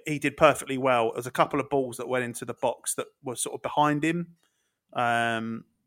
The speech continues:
again, you know, he's not in control of where the ball goes. You could maybe say he should anticipate where it's gonna go, but I thought he did perfectly well. And yeah, stick him in again on Saturday. And I, I, I hope, I hope it's the start of an upward trajectory, 'cause I thought he,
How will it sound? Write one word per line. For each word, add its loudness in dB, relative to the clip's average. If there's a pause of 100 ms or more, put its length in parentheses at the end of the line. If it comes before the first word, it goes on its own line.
(200)
again, -2
you -6
know, -4
he's -4
not -6
in -10
control -2
of -12
where -4
the -10
ball -4
goes. -4
You -8
could -10
maybe -2
say -4
he -12
should -8
anticipate -6
where 0
it's -10
gonna -14
go, -2 (100)
but -2 (600)
I -2
thought -2
he -10
did -6
perfectly -2
well. 2
And -6 (100)
yeah, 0
stick -8
him -4
in -2
again -2
on -6
Saturday. -2
And -2
I, 0 (120)
I, -2 (440)
I -4
hope, 6
I 0
hope 2
it's -10
the -10
start 4
of 0
an -2
upward -2
trajectory, -6
'cause -10
I -2
thought -2
he, -6